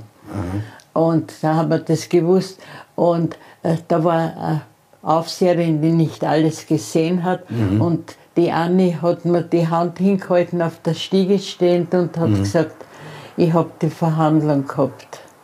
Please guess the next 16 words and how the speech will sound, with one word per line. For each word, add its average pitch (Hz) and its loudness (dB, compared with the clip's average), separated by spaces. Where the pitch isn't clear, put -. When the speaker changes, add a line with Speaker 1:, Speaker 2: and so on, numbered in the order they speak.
Speaker 1:
Mhm. 87 -4
Speaker 2:
Ich 185 2
hab 185 0
die 160 -4
Verhandlung 165 2
am 156 0
sechsundzwanzigsten 156 -2
Oktober. 123 0
Speaker 1:
Mhm. 92 -2
Speaker 2:
Und 165 0
ich 175 2
Speaker 1:
Mhm. 170 2
Speaker 2:
hab 160 -4
ihr 160 2
meine 165 2
Hand 175 -2